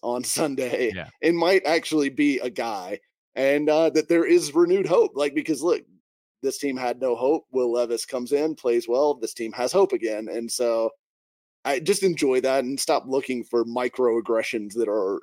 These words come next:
Speaker 1: are not there. Like, just stop.
Speaker 2: And all that
Speaker 1: <laughs> You're
Speaker 2: hope will be
Speaker 1: trying way too
Speaker 2: destroyed in
Speaker 1: hard.
Speaker 2: just twenty-four hours when the Steelers game is over. So there's that.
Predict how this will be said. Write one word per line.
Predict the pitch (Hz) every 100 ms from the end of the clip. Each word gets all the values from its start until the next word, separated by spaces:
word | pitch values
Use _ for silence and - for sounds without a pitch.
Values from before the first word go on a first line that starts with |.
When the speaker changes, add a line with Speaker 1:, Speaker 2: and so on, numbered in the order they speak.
| -
Speaker 1:
are | 120 113
not | 113 127 -
there. | 120 101 - _ -
Like, | 113 113
just | 120 -
stop. | - 202 -
Speaker 2:
And | 190
all | 240
that | 254 185
Speaker 1:
<laughs> |
You're | 185
Speaker 2:
hope | 240
will | 233
be | 139
Speaker 1:
trying | 139
way | 123
too |
Speaker 2:
destroyed | 127 185 190
in | 190
Speaker 1:
hard. | - 147
Speaker 2:
just | 175 -
twenty-four | 165 165 160 175 160
hours | 147 123 107 101 -
when | 113
the | 104
Steelers | - 127 127 123 123 110
game | 120 120 117
is | 110
over. | 92 90 87 87
So | - 104 92 92 _ _ _
there's | 143 143 113
that. | 92 90